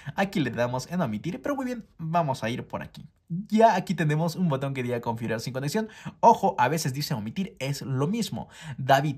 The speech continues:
tengo una pregunta. En mi caso ya no hay el candadito, de repente les pasa a algunos, ya no hay el candadito aquí arriba, pero tampoco tengo este botón.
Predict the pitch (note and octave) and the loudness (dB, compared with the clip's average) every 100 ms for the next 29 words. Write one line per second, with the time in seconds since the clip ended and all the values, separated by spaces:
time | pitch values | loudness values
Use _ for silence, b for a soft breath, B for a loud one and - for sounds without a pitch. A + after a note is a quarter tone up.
0 | D3 - A3+ A3+ A3 - C#4 F3+ - B2 | -6 -2 0 0 -6 -6 -4 -2 0 0
1 | A#2 D3 G#2+ G#2 C#3 D#3 B3+ C#4 B3+ D3+ | 0 0 0 0 0 4 4 4 0 4
2 | A3+ C4 A#3 D#4 D4 G#3 B2 A2 D3+ F#3 | 4 4 2 0 -4 -6 -6 -4 -4 -4
3 | - - B2+ A2+ - A#2 A#2 D#3+ D#3+ D#3+ | -4 -6 -8 -8 -8 -8 -6 -4 -4 -6
4 | - D#3 B3+ C#4+ C4+ F3+ B2 G#2 C#3+ C3+ | -4 0 0 0 -4 -4 -4 -4 -4 -6
5 | A#2 D3+ F#3+ F#3+ - - C4 B3+ C4+ D#3+ | -6 -6 -4 -6 -6 0 2 2 -2 -6
6 | C#3 - G#3+ E3 D3+ D#3 D3+ E3+ E3+ G3 | -6 -2 -2 0 -2 -2 -2 -2 -4 -2
7 | A#3 B2 | -2 -2